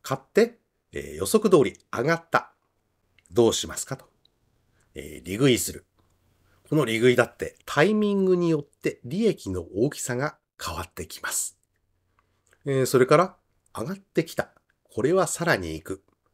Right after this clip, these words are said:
ここにチャンスがあると言って、上がったところで買い増しする。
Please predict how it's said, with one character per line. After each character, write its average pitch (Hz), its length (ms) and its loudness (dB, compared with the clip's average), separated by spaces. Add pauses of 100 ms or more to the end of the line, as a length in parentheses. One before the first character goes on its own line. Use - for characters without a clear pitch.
(240)
こ - 120 -20
こ 175 120 0
に 165 140 -2
チ - 120 -6
ャ 160 80 2
ン 143 60 0
ス 113 140 -6
が 92 140 -4
あ 98 60 -2
る 85 100 -4
と 82 120 -10
言 78 80 -8
っ - 20 -20
て、 - 380 -8 (480)
上 123 100 -2
が 226 100 -2
っ 240 200 -10
た 208 140 -4
と 202 160 -6
こ 190 180 -4
ろ 175 100 -2
で 90 260 -8
買 185 320 0
い - 20 -2
増 170 140 0
し 139 160 -4
す - 180 -4
る。 - 180 -12